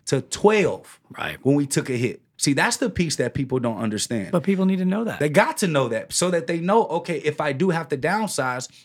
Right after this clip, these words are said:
Speaker 1: what does that look like? How do I pivot? How do I, how do I make sure that, okay, how do I get back efficient without all these other things? How do I
Speaker 2: Mm-hmm.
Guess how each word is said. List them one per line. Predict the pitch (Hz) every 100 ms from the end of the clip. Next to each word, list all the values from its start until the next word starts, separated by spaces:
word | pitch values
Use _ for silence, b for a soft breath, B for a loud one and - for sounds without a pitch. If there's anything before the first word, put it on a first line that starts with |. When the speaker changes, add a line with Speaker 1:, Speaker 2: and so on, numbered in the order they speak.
| b -
Speaker 1:
what | 156 156
does | 147
that | 143 127
look | 139 -
like? | 104 85 _ B B
How | - 208
do | 175 160
I | 147
pivot? | 139 151 98 - b b
How | - 160
do | 160 151
I, | 139
how | - 165
do | 175
I | 151
make | 143 147 135
sure | - 165
that, | 147 135
okay, | 143 147 147 131 143 b b
how | - 151
do | 151
I | 143
get | 123 135 170
back | 123 165 -
efficient | 156 139 180 185 151 135
without | 131 135 139 135 - -
all | 147 147
these | 151 139
other | - 139
things? | 135 156 143 92
How | 92 170
do | 185 156
I | 143
Speaker 2:
Mm-hmm. | 139